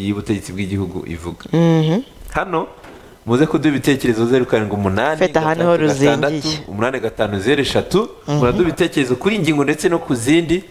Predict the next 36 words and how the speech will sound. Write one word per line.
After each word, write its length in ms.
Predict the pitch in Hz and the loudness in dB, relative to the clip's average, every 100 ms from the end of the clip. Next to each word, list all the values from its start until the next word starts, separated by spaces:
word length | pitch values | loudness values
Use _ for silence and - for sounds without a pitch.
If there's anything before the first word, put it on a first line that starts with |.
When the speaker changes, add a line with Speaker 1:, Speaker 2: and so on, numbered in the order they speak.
| - - - - - - | -18 -20 -20 -20 -12 0
Speaker 1:
Erega 280 | 127 135 139 | 0 2 0
nawe 360 | 151 170 165 | 0 0 -2
ushobora 280 | 127 135 127 | -2 2 2
kuba 160 | 127 160 | 4 4
wicaye 240 | 147 - | 4 4
iwawe 240 | 131 135 139 | 4 6 4
mu 140 | 120 | 2
rugo, 180 | 117 117 | 2 4
ariko 240 | 131 127 | 2 0
ushobora 260 | 117 131 113 | 0 4 4
kugira 380 | - 90 90 101 | 2 -8 -6 -2
inama, 320 | 110 107 95 | 0 0 0
inama 300 | 98 101 98 | 0 0 2
ya 60 | 101 | 0
minisitiri, 320 | 104 101 123 | 0 -4 -2
ukavuga 220 | - 170 | 0 2
ati, 200 | 156 - 120 | 0 -2 -2
"Ariko 200 | 139 - | -2 0
ndabona 320 | 113 113 120 | 2 4 2
byagenda 500 | 101 113 95 92 90 | 2 2 2 0 0
gutya." 160 | 95 95 - - | -4 -6 -12 -2
Speaker 2:
Ya, 220 | 160 165 147 | 2 2 2
bitewe 260 | 196 185 | 0 2
Speaker 1:
Ati, 80 | 170 | 2
Speaker 2:
n'ukuntu 180 | 139 151 | 2 2
Speaker 1:
"Ndabona 220 | 208 208 | 4 2
Speaker 2:
na- 80 | 156 | 0
Speaker 1:
aka 120 | 156 | 0
kantu 180 | 139 139 | -2 2
bagashyiramo." 580 | 151 123 98 - 98 87 | 0 0 -4 -4 -6 -4
Speaker 2:
Mhm. 640 | 139 151 147 143 143 151 151 | 0 4 4 2 2 0 0
Speaker 1:
Sibyo? 300 | - 165 117 - - | -2 0 -2 -2 -2
Speaker 2:
Mm. 420 | 151 147 139 123 120 - - | 2 4 4 0 -4 -12 -4
Speaker 1:
Aha 200 | 147 185 | -2 0
Speaker 2:
Ni- 60 | 175 | 0
Speaker 1:
rero, 240 | 165 127 | -2 -4